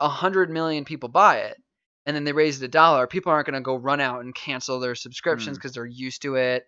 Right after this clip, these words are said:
Speaker 1: It's become part of their
Speaker 2: Yeah,
Speaker 1: lives,
Speaker 2: yeah.
Speaker 1: right? So the idea is that you make it cheaper than
Speaker 2: In the
Speaker 1: you can make
Speaker 2: beginning.
Speaker 1: money off
Speaker 2: Mm.
Speaker 1: of
Speaker 2: Yeah.
Speaker 1: with the intention of taking a loss, so that as you raise the cost, you then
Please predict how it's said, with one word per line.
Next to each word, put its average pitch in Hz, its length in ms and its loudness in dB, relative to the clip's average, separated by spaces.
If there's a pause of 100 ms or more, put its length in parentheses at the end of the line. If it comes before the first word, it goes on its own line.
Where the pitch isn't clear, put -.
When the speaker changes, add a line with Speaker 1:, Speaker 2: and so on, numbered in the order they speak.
Speaker 1:
It's - 160 -20
become 127 280 -12
part 127 220 0
of 127 60 -2
their 123 180 2
Speaker 2:
Yeah, - 80 0
Speaker 1:
lives, 120 480 -2
Speaker 2:
yeah. 92 200 -12 (340)
Speaker 1:
right? 131 320 2
So 156 140 -8
the 143 120 0
idea 135 380 0
is 139 120 0
that 123 100 -8
you 135 80 -8
make 143 220 -6
it 120 120 -10
cheaper 135 840 0
than 139 120 -6
Speaker 2:
In 135 40 -4
the 139 60 -4
Speaker 1:
you 131 100 -8
can 107 100 -10
make 127 120 -6
Speaker 2:
beginning. 123 160 -12
Speaker 1:
money 131 520 -4 (140)
off 127 280 2
Speaker 2:
Mm. 110 60 -12
Speaker 1:
of 120 440 -20 (180)
Speaker 2:
Yeah. 85 240 -12 (460)
Speaker 1:
with 147 140 -4
the 143 100 -4
intention 147 340 -8
of 131 60 -12
taking 131 280 -8
a 113 80 -12
loss, 120 680 -2 (480)
so 147 100 -8
that 139 220 2
as 139 220 0
you 127 120 -8
raise 135 460 -4
the 127 100 -10
cost, 123 760 -2 (800)
you 135 260 -6
then 120 460 -2